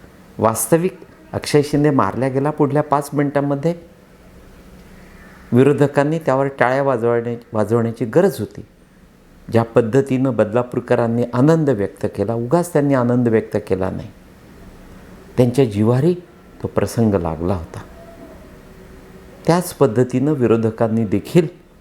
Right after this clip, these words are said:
प्रसंगी कौतुक करणं गरजेचं होतं, पण विरोधक वागले नाहीत, तसे वागले नाहीत. त्यांनी अत्यंत लाजिरवाणं असं स्टेटमेंट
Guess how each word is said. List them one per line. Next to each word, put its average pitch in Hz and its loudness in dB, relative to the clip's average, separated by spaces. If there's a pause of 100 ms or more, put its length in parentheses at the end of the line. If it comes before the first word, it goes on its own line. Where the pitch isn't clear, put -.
(380)
प्रसंगी 107 0 (320)
कौतुक 110 2
करणं 107 0 (100)
गरजेचं 92 -2
होतं, - -14 (1200)
पण 107 2
विरोधक 101 2 (880)
वागले 90 0
नाहीत, 76 -8
तसे 98 -2
वागले 82 -2
नाहीत. 98 -8 (1040)
त्यांनी 104 2 (1900)
अत्यंत 120 2
लाजिरवाणं 110 2
असं 104 -8
स्टेटमेंट 127 -4